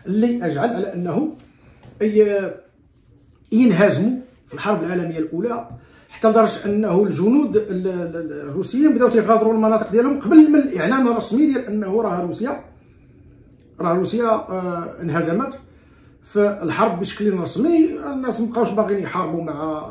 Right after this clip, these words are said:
مصالح التزار إلى آخره، القيصر. والغضب، آه، عندنا راه تقريبًا تسعمية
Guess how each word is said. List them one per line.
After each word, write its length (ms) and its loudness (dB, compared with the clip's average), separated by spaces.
مصالح 480 -6
التزار 420 -4
إلى 100 -2
آخره، 400 -4
القيصر. 420 -4
والغضب، 840 2
آه، 680 -4
عندنا 280 -4
راه 340 -4
تقريبًا 320 -2
تسعمية 560 -4